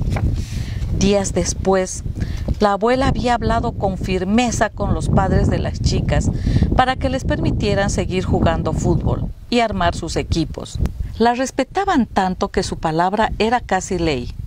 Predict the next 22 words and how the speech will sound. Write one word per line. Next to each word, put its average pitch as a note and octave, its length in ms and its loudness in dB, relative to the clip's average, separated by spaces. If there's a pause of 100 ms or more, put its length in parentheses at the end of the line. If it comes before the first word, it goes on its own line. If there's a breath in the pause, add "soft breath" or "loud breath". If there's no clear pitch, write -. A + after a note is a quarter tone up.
(480 loud breath)
Ellos E4 300 4
habían G3+ 320 2
aceptado F#3 640 -2
con F3+ 180 -2
la F3 100 0
condición F#3 580 0
de G#3+ 120 0
que G3 160 0
no A3+ 380 4
disminuya F#3 880 2 (340 loud breath)
la B3+ 140 4
cantidad G3+ 560 2
de F#3 100 0
coca F#3+ 400 0
que - 140 -18
cosechaban D#3 640 -2
las D#3 140 0
jóvenes. D#3 600 -2 (540 loud breath)
No G3 240 4
hubo G3 200 0
otro E3+ 240 -2
camino F3 580 0